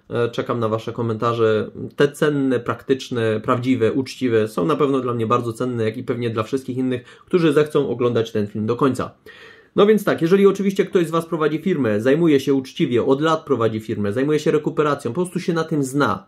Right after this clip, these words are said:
Nie jest to przygodne, że dopiero dzisiaj zaczęli i już nagle, e, wiedzą, bo to nie jest takie proste. Trzeba mieć tutaj na pewno sporo doświadczenia i sporo wiedzy na temat zwykłej wentylacji grawitacyjnej, żeby rozumieć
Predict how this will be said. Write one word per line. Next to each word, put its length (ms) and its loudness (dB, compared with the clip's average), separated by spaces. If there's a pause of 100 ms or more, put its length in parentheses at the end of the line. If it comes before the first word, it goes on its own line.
Nie 200 0
jest 160 0
to 80 -2
przygodne, 540 2
że 100 -2
dopiero 320 2
dzisiaj 300 -2
zaczęli 360 -2
i 60 0
już 160 -2
nagle, 360 0 (220)
e, 440 0
wiedzą, 360 2
bo 80 -4
to 100 0
nie 100 0
jest 120 -4
takie 180 -4
proste. 320 -2
Trzeba 200 -2
mieć 180 -4
tutaj 300 0 (260)
na 80 -4
pewno 260 0
sporo 260 0
doświadczenia 720 0
i 140 -4
sporo 300 0
wiedzy 220 2
na 100 -2
temat 320 -2 (240)
zwykłej 600 4
wentylacji 560 -2
grawitacyjnej, 640 -2
żeby 220 -2
rozumieć 460 -2